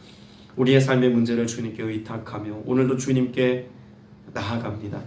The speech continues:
주님, 예배하는 이 시간, 기도하는 이 시간 성령께서 조명하시고 인도하여 주시어서 어디를 가나 무엇을 하나 세상과 다름으로 살아가며 믿음의 자리에서 승리의 삶을 살아가는 모두가 되게 하여 주옵소서.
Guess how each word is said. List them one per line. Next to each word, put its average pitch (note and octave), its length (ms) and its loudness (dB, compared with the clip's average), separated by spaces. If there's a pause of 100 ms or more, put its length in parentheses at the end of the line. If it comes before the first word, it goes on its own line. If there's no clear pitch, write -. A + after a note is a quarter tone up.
주님, A#2+ 480 0 (100)
예배하는 A#2 540 4
이 A2 60 -2
시간, A#2 440 -6
기도하는 B2 500 4
이 A2+ 60 0
시간 A2+ 460 -4 (220)
성령께서 B2 640 0
조명하시고 B2 600 0
인도하여 D3 460 4
주시어서 A#2+ 600 -6 (580)
어디를 B2+ 320 6
가나 C3+ 220 6
무엇을 D3 520 8
하나 G#2 240 -10
세상과 B2 540 -6
다름으로 B2+ 480 2
살아가며 A2 560 -4 (500)
믿음의 A#2+ 320 4
자리에서 G2+ 480 -4
승리의 E3+ 400 2
삶을 B2+ 320 -2
살아가는 A#2 720 -4 (180)
모두가 G2+ 380 -6
되게 B2+ 260 4
하여 B2+ 280 2
주옵소서. G2+ 720 -6